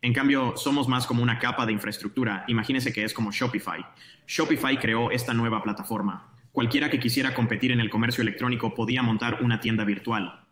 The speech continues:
Compiten en precio, variedad, selección y lo que sea. Estamos haciendo lo mismo con los mercados de capitales. Entonces podrías tener un equipo, podrías tener un banco comercial, ya sabes, configurar y administrar un grupo aquí.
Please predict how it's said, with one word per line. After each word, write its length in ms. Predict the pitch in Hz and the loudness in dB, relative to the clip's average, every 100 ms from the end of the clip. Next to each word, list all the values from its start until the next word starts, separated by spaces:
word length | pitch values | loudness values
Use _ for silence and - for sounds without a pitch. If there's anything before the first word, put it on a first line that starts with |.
| _ _ | _ _
Compiten 380 | - 117 127 123 | 0 2 2 2
en 100 | 107 | 2
precio, 500 | 101 139 135 127 123 110 | 2 0 0 0 -2 -2
variedad, 600 | 110 110 110 117 110 - | 0 0 0 0 -2 -4
selección 600 | - 107 - 135 135 127 | -2 -2 0 2 2 4
y 80 | 131 | 2
lo 100 | 117 | 2
que 80 | |
sea. 600 | 120 123 104 71 - - _ | 0 -2 -2 -4 -12 -20 _
Estamos 400 | - 123 139 143 | -6 -2 2 2
haciendo 260 | 131 127 139 | 2 2 4
lo 120 | 131 | 4
mismo 280 | 123 135 127 | 4 4 2
con 120 | 120 | 0
los 120 | 110 | 0
mercados 380 | 110 113 127 123 | 0 -2 0 0
de 80 | 120 | 0
capitales. 840 | 113 107 127 117 95 - - - _ - | 0 -2 -2 -2 -2 -4 -6 -12 _ -4
Entonces 320 | 120 135 131 | 0 2 0
podrías 380 | 127 117 131 127 | 0 0 0 0
tener 180 | 117 117 | 0 0
un 100 | 117 | 0
equipo, 460 | 104 123 120 117 | 0 -2 0 -4
podrías 320 | 113 110 117 | -2 -4 -2
tener 200 | - 113 | -2 -2
un 100 | 117 | 0
banco 260 | 110 113 117 | 0 0 -2
comercial, 720 | 113 107 104 117 113 107 - - _ _ | -2 -2 -2 -2 -2 -4 -6 -18 _ _
ya 100 | 123 | -6
sabes, 280 | 120 123 104 | -2 -2 -2
configurar 500 | 120 120 117 113 117 | -2 0 2 2 2
y 60 | 117 | 0
administrar 500 | 113 110 104 113 117 | 0 0 -2 -2 0
un 100 | 110 | 0
grupo 240 | 113 - | 0 -2
aquí. 340 | 104 117 98 | -2 -2 -4